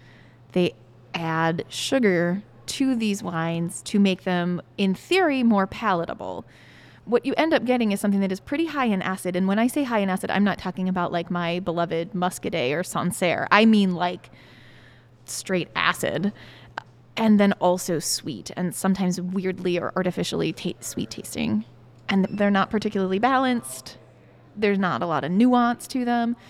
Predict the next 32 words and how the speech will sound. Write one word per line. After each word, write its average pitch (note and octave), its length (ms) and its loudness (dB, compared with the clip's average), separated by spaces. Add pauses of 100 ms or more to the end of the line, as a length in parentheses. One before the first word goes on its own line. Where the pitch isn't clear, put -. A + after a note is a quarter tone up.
(280)
And G#3 120 0
it's G3+ 120 -2
one A3 160 2
of G#3+ 60 2
the G3+ 60 -2
reasons, F#3 640 -2
Erin A#3 360 4
is G3+ 300 0
not G#3 240 2
the G#3+ 140 -4
only A#3 220 4
person F3+ 400 -2
who's F3+ 160 0
making E3+ 240 -4
great E3+ 180 -2
wine E3+ 200 0
here F3+ 120 2
in E3+ 80 -2
Wisconsin, F3 420 -4
but F3+ 120 -2
she G3+ 160 -2
is F#3 80 -2
somebody - 220 -6
that - 100 -2
I F#3 100 2
really, F#3 440 -2
really E3 240 0
admire F3+ 260 -2
for F#3 120 -8
what - 120 -4
she's G#3 160 -4
doing, G3+ 320 -2